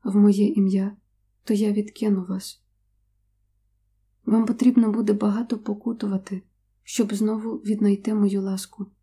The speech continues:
І навіть відтоді, як ви попросите мене пробачити вас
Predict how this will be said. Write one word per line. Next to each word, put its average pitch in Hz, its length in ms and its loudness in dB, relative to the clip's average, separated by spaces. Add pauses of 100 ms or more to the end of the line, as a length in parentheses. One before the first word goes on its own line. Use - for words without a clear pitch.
(720)
І 214 100 2
навіть 208 360 2
відтоді, 208 500 0
як 196 240 -4
ви 214 240 -6 (240)
попросите 226 640 -2
мене 196 240 4
пробачити 208 640 -4
вас 185 320 -12